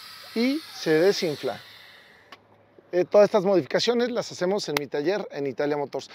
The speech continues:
Ahora sí, amigos, vamos a dar el rol en el tráiler y ver cómo la gente se nos queda viendo y vamos a ir a un restaurante o vamos a ver al niño ratero.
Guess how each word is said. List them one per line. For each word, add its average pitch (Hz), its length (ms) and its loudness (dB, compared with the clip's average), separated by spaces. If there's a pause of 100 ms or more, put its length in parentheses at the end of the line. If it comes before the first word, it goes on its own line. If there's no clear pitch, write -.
(180)
Ahora 214 220 4
sí, 226 100 -2
amigos, 220 300 2
vamos 214 400 0 (260)
a 202 260 2 (200)
dar 180 240 4
el 185 120 4
rol 185 240 4
en 190 60 0
el 143 140 -2
tráiler 185 360 4 (280)
y 143 80 -6
ver 233 240 4
cómo 240 240 0
la 202 80 2
gente 202 340 -4
se - 140 -10
nos 135 160 -10
queda 196 180 6
viendo 208 400 2
y 170 140 0
vamos 208 560 0
a 185 60 2
ir 196 100 4
a 196 40 4
un 196 60 0
restaurante 185 600 0
o 185 40 6
vamos 190 260 2
a 170 60 -2
ver 175 160 2
al 175 80 4
niño 175 200 2
ratero. 202 240 0